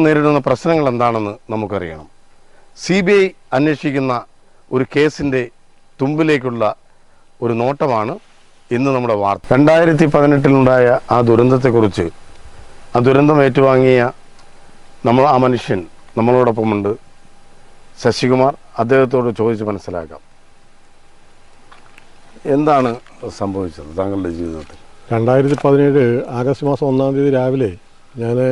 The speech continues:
Speaker 2: ഓയിൽ പാമിൽ സി ഡിവിഷൻ ഫീൽഡ് നമ്പർ മൂന്നര സൂപ്പർവൈസറായിരുന്നു. ഞാൻ ജോലിക്ക് വരാനായിട്ട് ഇതുവഴി ഇങ്ങനെ പോകുമ്പോൾ ആ കാണുന്ന മരത്തിൻ്റെ, മരത്തിൻ്റെ മുട്ടിൽ നിന്ന് എൻ്റെ മുഖത്തേക്ക് ആസിഡ് വലിച്ചെറിയുകയുണ്ടായി. ആസിഡ് വീണ് ഞാൻ അവിടെ നിന്ന് ഒരു നൂറ് മീറ്റർ കൂടെ മാറി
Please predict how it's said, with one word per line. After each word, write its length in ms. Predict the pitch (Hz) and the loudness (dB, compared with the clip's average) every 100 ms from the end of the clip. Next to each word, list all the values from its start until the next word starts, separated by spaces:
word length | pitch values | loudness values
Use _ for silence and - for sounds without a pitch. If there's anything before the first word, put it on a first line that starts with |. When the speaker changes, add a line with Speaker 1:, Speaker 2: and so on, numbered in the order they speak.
| 147 - 123 | -4 -4 -2
Speaker 2:
ഓയിൽ 180 | 123 123 | -2 0
പാമിൽ 280 | 131 135 135 139 139 - - - - - 127 - | -2 0 -2 -2 -4 -14 -20 -20 -20 -16 -14 -6
സി 100 | 120 135 | -4 -2
ഡിവിഷൻ 300 | 139 123 135 123 | -2 -2 -4 -2
ഫീൽഡ് 240 | 123 135 | -2 -2
നമ്പർ 160 | 135 131 123 | -2 -2 -2
മൂന്നര 180 | 131 131 | -4 -2
സൂപ്പർവൈസറായിരുന്നു. 680 | 123 131 135 131 110 92 120 - - - - - - - | -2 0 -2 -2 -4 -6 -12 -14 -20 -20 -20 -20 -10 -2
ഞാൻ 100 | 120 120 | 0 2
ജോലിക്ക് 360 | 131 135 151 165 156 | 2 2 -2 -4 -6
വരാനായിട്ട് 340 | 139 139 139 127 | -4 -2 -4 -2
ഇതുവഴി 180 | 135 135 | -2 -2
ഇങ്ങനെ 160 | 135 120 | -2 -2
പോകുമ്പോൾ 320 | 120 123 107 101 - - - - - - - | -2 -2 -4 -6 -14 -20 -20 -20 -20 -18 -6
ആ 20 | 127 131 | -4 -2
കാണുന്ന 240 | 131 135 131 | -2 -2 -4
മരത്തിൻ്റെ, 440 | 123 135 139 139 165 - - 139 | -4 -4 -4 -4 -4 -10 -14 -6
മരത്തിൻ്റെ 320 | 131 127 143 135 | -6 -4 -4 -4
മുട്ടിൽ 180 | 127 135 | -2 -2
നിന്ന് 160 | 131 135 131 | -2 -2 -2
എൻ്റെ 140 | 135 127 | -2 -2
മുഖത്തേക്ക് 400 | 127 139 127 135 139 127 | -2 -2 -2 -2 -2 -4
ആസിഡ് 320 | 139 139 139 | -4 0 0
വലിച്ചെറിയുകയുണ്ടായി. 720 | 131 120 117 113 90 82 - - - - - - - - - - - - 98 101 | 0 -2 -2 -2 -4 -10 -18 -20 -20 -20 -20 -20 -20 -20 -20 -20 -20 -16 -10 -6
ആസിഡ് 280 | 127 139 143 | -2 2 2
വീണ് 180 | 151 196 - - - 151 | 2 -2 -8 -20 -10 -6
ഞാൻ 120 | 147 147 | -4 -2
അവിടെ 160 | 143 156 | 0 0
നിന്ന് 120 | 151 147 | 0 0
ഒരു 60 | 143 | -2
നൂറ് 140 | 147 143 | -2 -2
മീറ്റർ 160 | 139 | -4
കൂടെ 100 | 143 131 | -4 -4
മാറി 180 | 135 | -4